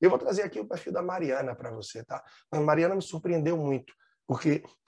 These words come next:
era uma pessoa que ganhava vinte mil reais por mês, a gente levou, levantou todas as despesas da Mari, e a gente percebeu que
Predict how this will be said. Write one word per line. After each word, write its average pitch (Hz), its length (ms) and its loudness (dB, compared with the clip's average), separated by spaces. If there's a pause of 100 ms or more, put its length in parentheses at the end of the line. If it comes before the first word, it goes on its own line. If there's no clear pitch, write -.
(120)
era 156 120 8
uma 170 100 6
pessoa 170 340 -2
que - 120 -8
ganhava 135 460 0
vinte 170 360 -2
mil 151 200 -2
reais 120 300 -4
por 135 160 -10
mês, 131 300 -2 (280)
a 320 60 0
gente - 240 -4
levou, 160 440 0
levantou 214 360 -2
todas 143 220 -4
as 247 200 0
despesas 151 640 -2
da 127 80 -4
Mari, 131 340 0 (340)
e 156 80 4
a 170 60 6
gente 175 240 0
percebeu 175 580 2
que 135 320 2